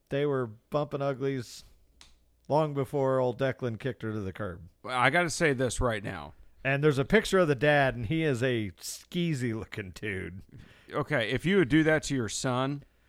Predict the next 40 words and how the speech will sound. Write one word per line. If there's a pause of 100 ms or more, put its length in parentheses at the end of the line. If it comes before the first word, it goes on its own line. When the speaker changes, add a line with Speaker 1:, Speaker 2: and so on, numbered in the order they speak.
(320)
Speaker 2:
you're
a
skeezy
looking
dude.
Speaker 1:
Yeah,
no,
Speaker 2:
You,
you
Speaker 1:
you're,
Speaker 2:
are
Speaker 1:
uh,
Speaker 2:
how
you
Speaker 1:
you're
a
Speaker 2:
look.
Speaker 1:
piece
of
something. (220)
Speaker 2:
Okay,
that
ain't
right
under
any
circumstance.
And
then
this
chick, (1000)
uh,
good
luck
getting
another
boyfriend
after
this
guy.